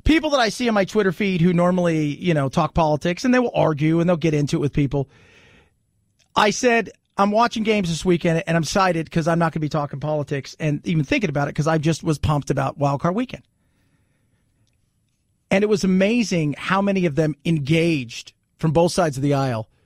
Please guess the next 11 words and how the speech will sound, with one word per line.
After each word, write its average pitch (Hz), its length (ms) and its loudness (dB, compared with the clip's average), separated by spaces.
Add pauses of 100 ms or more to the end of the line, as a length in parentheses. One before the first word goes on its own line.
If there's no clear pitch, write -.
(300)
Who 226 220 2
would 220 120 2
win? 160 420 0 (200)
Who 226 240 2
do 202 60 2
you 208 120 2
like? 147 360 0 (180)
What 175 160 2
do 196 60 2
you 196 120 0
do? 139 380 2